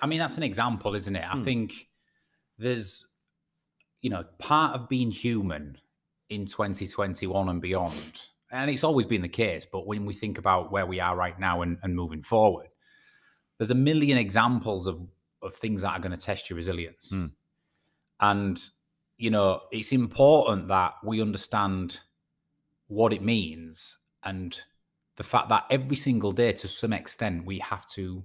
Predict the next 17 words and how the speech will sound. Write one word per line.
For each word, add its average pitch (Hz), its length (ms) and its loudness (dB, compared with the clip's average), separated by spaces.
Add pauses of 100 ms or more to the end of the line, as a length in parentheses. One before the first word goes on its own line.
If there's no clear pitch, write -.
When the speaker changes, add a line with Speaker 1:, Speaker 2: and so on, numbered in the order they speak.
Speaker 1:
show 101 220 -4
resilience. 95 640 -4
We 95 100 -6
have 104 260 0
to 92 360 2 (340)
overcome 101 420 2
situations, 104 1000 -4 (340)
interpret 104 560 -2
situations, 101 760 -4
deal 101 320 0
with 98 140 0
certain 98 340 -2
things 101 540 -2 (480)
with, 101 340 0 (120)
with, 104 480 -2 (300)
without 117 480 6
it 110 260 -4